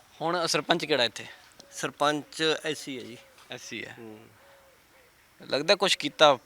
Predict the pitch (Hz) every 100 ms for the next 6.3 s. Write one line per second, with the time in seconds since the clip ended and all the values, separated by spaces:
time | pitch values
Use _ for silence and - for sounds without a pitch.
0 | _ - - 123 131 117 123 117 113 -
1 | - 147 147 135 147 139 127 110 113 127
2 | 127 120 117 120 123 - - _ _ _
3 | _ _ _ - 120 120 151 139 - 113
4 | 135 131 131 123 117 113 113 _ _ _
5 | _ _ _ - 131 139 147 135 160 175
6 | 170 143